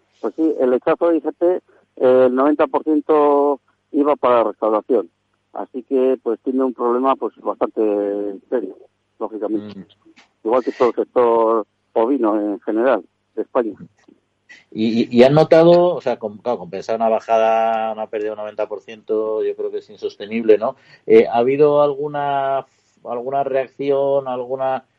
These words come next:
Speaker 2: eh, medida que hayan podido tomar o se ha visto repunte en otros canales, en, en otro tipo de, de canal,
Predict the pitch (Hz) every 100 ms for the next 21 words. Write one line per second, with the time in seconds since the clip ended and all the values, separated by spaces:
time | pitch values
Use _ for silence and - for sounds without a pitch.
0 | _ 123 117 120 127 135 131 127 123 123
1 | 123 120 117 113 113 127 139 139 131 113
2 | - 127 127 127 120 110 127 123 123 117
3 | 113 113 - 104 113 135 135 131 131 120
4 | 120 110 110 110 110 113 110 110 107 107
5 | 107 107 107 104 107 107 110 131 143